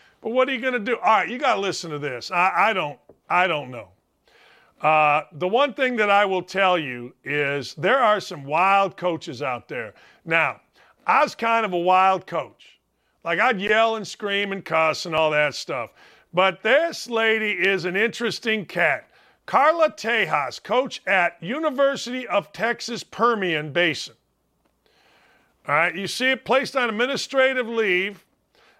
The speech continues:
after a series of allegations from an anonymous group, group of players,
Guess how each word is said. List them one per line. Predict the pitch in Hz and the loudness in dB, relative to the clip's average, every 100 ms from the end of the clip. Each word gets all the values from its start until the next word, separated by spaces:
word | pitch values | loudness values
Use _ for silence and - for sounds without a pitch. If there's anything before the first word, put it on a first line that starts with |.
| - | -2
after | 202 208 - 226 | 0 0 0 -2
a | 180 185 | 0 -4
series | - 254 294 311 233 | -4 -4 -2 -2 -2
of | 254 | 2
allegations | 262 254 196 214 214 - 220 - | 2 2 0 -2 -2 -4 -8 -8
from | 208 180 | -4 -2
an | |
anonymous | 165 170 220 269 269 262 - | 0 0 0 0 -2 -4 -4
group, | 233 254 - | -4 -6 -4
group | 226 254 - | -4 -4 -2
of | 208 165 | -2 -2
players, | - 220 202 135 131 147 | -4 -2 0 -2 -6 -10